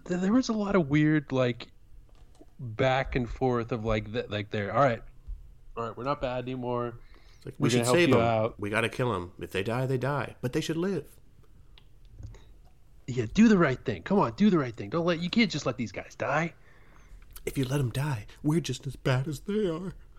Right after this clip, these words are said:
Speaker 1: Do the, do the right thing. It was total, he had total, like, a do the right thing going on.
Speaker 2: Yeah,
Speaker 1: Not the
Speaker 2: I would've
Speaker 1: movie
Speaker 2: just
Speaker 1: Do the
Speaker 2: been
Speaker 1: Right
Speaker 2: like,
Speaker 1: Thing, but
Speaker 2: "These, these are bad guys. Send 'em back to where they,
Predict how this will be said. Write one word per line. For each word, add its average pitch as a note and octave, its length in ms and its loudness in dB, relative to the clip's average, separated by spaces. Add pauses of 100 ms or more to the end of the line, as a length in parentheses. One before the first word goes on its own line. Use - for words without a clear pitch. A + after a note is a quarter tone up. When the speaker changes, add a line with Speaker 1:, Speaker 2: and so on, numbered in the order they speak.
(2000)
Speaker 1:
Do G#2+ 160 0
the, G2+ 80 -2
do D3+ 240 0
the C3+ 80 4
right G#2+ 260 -2
thing. F2+ 200 -6
It A2 60 -4
was C3+ 140 4
total, C#3 440 4
he B2+ 220 -2
had C3 200 2
total, B2 340 0
like, G#2 160 -2
a A2+ 60 -4
do G#2 180 -6
the G2+ 80 -2
right G2 180 -2
thing F2+ 300 -10 (180)
going E2+ 280 -8
on. D2+ 260 -10 (420)
Speaker 2:
Yeah, D3 120 4
Speaker 1:
Not C3+ 100 6
the - 40 2
Speaker 2:
I - 20 0
would've A2 140 4
Speaker 1:
movie G#2+ 100 0
Speaker 2:
just F#2+ 80 -4
Speaker 1:
Do F#2+ 80 -6
the G#2 80 -2
Speaker 2:
been G2+ 80 -2
Speaker 1:
Right G2 240 0
Speaker 2:
like, - 80 -10
Speaker 1:
Thing, E2+ 120 -14
but - 120 -12
Speaker 2:
"These, A#2+ 460 -6
these A2 200 -4
are B2+ 80 -2
bad A2 260 0
guys. F#2+ 280 -4
Send - 160 -6
'em G#2+ 100 -4
back A#2 300 -4
to G#2+ 80 -6
where G#2+ 120 -2
they, A2 220 -4